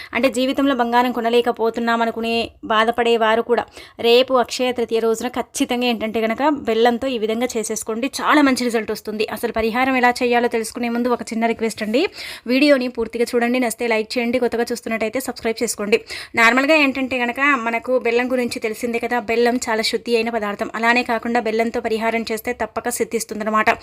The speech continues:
అలానే ఏంటంటే గనక మంచి ఫలితాలను కూడా ఇస్తుందని చెప్పొచ్చు. అలానే మనకేంటంటే అక్షయ తృతీయ అండి, అంటే రేపు అక్షయ తృతీయ పండగ. ఈ రోజు ఏంటంటే గనక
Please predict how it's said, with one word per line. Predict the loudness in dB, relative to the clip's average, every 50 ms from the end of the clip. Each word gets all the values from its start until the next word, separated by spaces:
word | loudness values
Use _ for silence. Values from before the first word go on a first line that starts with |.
| -8 -12 -12 -8 0 4
అలానే | 6 6 8 8 6 6 4
ఏంటంటే | 0 -2 -4 -6 -6 -4 -4 -4
గనక | -4 -4 -4 -6
మంచి | -6 -8 -6 -6 -6 -8
ఫలితాలను | -6 -6 -6 -4 -2 -2 -2 -2 -2
కూడా | 0 0 0 0
ఇస్తుందని | 0 0 -2 -4 -4 -6 -4 -4 -2 -4 -2 -4
చెప్పొచ్చు. | -6 -6 -6 -6 -2 -2 -2 -2 -4 -10 -14 -14 -14 -6 0
అలానే | 4 6 6 6 6 4
మనకేంటంటే | 2 0 0 0 0 -2 -2 -2 -4 -2 -4
అక్షయ | -4 -4 -4 -4 -4 -2
తృతీయ | -2 -2 -2 0 0 -2
అండి, | -2 -2 -2 0 0 0 -2 -4
అంటే | -8 -2 -2 -2
రేపు | 0 0 0 0 0 -2
అక్షయ | -4 -2 -2 -2 -4 -2
తృతీయ | -2 -2 -4 -4 -6
పండగ. | -6 -6 -8 -6 -4 -4 -4 -6 _ _ -6 2
ఈ | 2 4
రోజు | 4 4 2 2 0 -6
ఏంటంటే | -6 -8 -10 -8 -6 -4
గనక | -4 -4 -4 -2 0